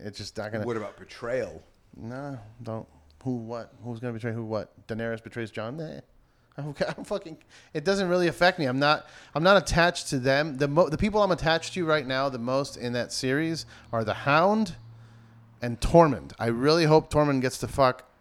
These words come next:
Speaker 1: um, the, the big woman, um, that he calls.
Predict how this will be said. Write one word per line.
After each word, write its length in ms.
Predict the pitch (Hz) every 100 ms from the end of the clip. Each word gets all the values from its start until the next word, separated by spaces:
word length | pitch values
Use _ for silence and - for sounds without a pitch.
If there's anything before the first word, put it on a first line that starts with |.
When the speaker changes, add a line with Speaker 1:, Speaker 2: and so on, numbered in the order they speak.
| -
Speaker 1:
um, 600 | 117 110 101 95 92 90 _ _ _ _ _ _ _ _
the, 100 | 104 95 101
the 80 |
big 200 | 104 120
woman, 380 | 117 120 113 113 - _ _ _ _ _ _ _ _ -
um, 340 | 113 110 101 104
that 120 | 104
he 80 | 107
calls. 460 | 120 110 113 -